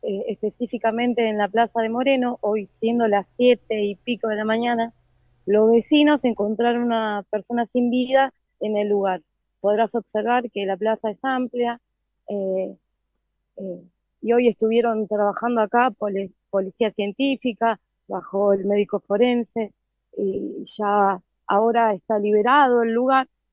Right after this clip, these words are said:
pero, eh, eh, tenemos entendido que es una persona oriunda de Marrejo Norte también.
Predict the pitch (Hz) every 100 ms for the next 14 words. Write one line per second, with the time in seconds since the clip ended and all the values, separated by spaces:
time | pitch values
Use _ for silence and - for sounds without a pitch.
0 | _ _ - 247 247 247 269 - - 214
1 | 196 185 180 175 _ - - 196 196 -
2 | 220 240 240 240 220 233 247 233 233 -
3 | 226 220 - 214 196 233 233 240 240 208
4 | 220 226 226 202 190 190 190 226 202 175
5 | 180 185 185 170